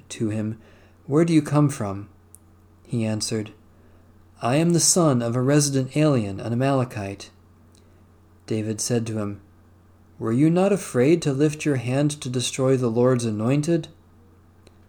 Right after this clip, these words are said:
Then David called one of the young men and said, "Come here and strike him down."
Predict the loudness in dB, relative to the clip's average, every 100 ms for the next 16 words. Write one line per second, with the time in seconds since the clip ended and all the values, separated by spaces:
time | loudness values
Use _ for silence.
0 | _ _ _ -8 -6 -2 0 0 -2 -6
1 | -4 0 0 0 -2 -2 0 -2 -2 -2
2 | -2 -2 -2 -4 -6 -6 -6 -6 -8 -10
3 | -20 _ _ _ _ -8 -4 -2 0 0
4 | 0 -2 -6 -4 -2 -2 -2 -2 -2 -2
5 | -4 -8